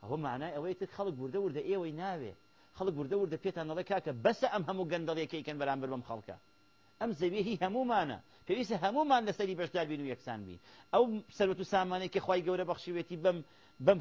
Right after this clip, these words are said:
خەڵکەی کە لە ناو ئەم زەویە هەیە، پێویستە بە دادپەروەری دابەش بکرێ. تەنها بۆ لایەنێک نەبێ،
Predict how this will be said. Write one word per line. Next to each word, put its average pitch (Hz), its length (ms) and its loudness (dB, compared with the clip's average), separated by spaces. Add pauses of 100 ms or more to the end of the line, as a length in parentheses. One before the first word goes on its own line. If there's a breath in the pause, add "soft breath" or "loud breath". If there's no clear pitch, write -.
خەڵکەی 175 360 0
کە 175 140 2
لە 165 120 -2
ناو 170 180 2
ئەم 170 180 -2
زەویە 160 400 2
هەیە، 170 200 2 (340 loud breath)
پێویستە 170 440 -4
بە 143 140 0
دادپەروەری 135 640 -4
دابەش 120 360 -2
بکرێ. 101 300 -8 (320 loud breath)
تەنها 165 300 0 (100)
بۆ 202 100 4 (160)
لایەنێک 156 480 2 (100)
نەبێ، 175 220 0